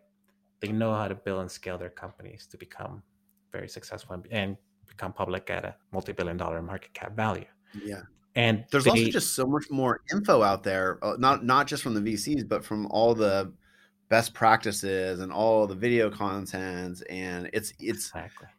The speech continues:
Speaker 2: in a way, you can get, like, kind of an education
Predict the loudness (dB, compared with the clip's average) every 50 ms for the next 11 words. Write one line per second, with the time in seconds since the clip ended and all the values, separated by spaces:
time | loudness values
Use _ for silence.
0 | _ -2 2 4 4 6 6 6 6 8 6 6 6 6 4 4 2 0 -4 -10
1 | -10 -4 -4 -4 -2 -2 -2 -2 0 2 2 0 2 0 -2 -2 -2 -2 -2 -2
2 | 0 0 -2 -2 -2 -2 -4 -4 -4 -6 -8 -6 -4 -4 -2 -2 -2 -4 -4 -4
3 | -4 -4 -6 -8